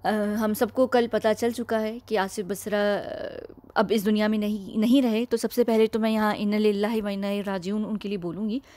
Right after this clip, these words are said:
क्योंकि वो मुसलमान थे और हमारे यहाँ मुसलमानों के लिए ये यूज़ किया जाता है, ये एक फ्रेज़ होता है। तो आप लोग जैसे भी उनके लिए जो भी लिखना चाहें वो कमेंट सेक्शन में लिख सकते हैं। अच्छा, अब सबसे पहले अगर हम यहाँ बात करें, ये काय पोचे में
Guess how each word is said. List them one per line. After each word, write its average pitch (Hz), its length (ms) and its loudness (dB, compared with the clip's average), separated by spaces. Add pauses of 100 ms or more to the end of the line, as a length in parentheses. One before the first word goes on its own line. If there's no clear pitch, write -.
(440)
क्योंकि 233 300 2
वो 214 140 2
मुसलमान 214 500 0
थे 240 120 -2
और 233 80 -2
हमारे 208 300 0
यहाँ 226 140 0
मुसलमानों 208 760 -4
के 247 140 -4
लिए 247 200 -2
ये 220 300 -2
यूज़ 226 380 -2
किया 190 160 -4
जाता 180 280 -4
है, 220 60 2
ये 233 60 2
एक 220 100 -2
फ्रेज़ 202 380 2
होता 151 200 -10
है। 185 180 -12 (640)
तो 208 80 4
आप 208 240 4
लोग 233 140 0
जैसे 202 320 0
भी 220 280 0
उनके 208 300 -4
लिए 208 140 0
जो 202 180 4
भी 208 260 -2 (160)
लिखना 202 460 -4
चाहें 214 220 -2
वो 233 100 -4
कमेंट 196 280 -6
सेक्शन 202 300 -8
में 233 120 -4
लिख 202 180 -4
सकते - 300 -14
हैं। 190 160 -4 (840)
अच्छा, 208 280 0
अब 269 180 2
सबसे 285 280 -2
पहले 254 220 0
अगर 254 120 0
हम 247 160 0
यहाँ 233 200 0
बात 202 220 -2
करें, 214 240 -4
ये 233 180 -2
काय 208 200 0
पोचे 220 360 -2
में 226 200 -2